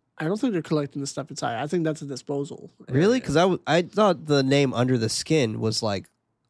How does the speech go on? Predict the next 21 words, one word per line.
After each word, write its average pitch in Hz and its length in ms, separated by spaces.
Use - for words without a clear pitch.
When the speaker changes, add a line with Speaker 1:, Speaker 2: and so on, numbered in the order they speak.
Speaker 2:
a 113 60
two-way 117 420
thing, 127 420
like, 120 160
under 117 260
her 139 180
skin 113 240
and 110 140
under 104 180
their 117 200
skin. - 320
I 127 80
thought 147 160
they 123 80
were 117 80
collecting 120 380
the 113 100
stuff - 380
underneath 110 460
their - 140
skin. 107 400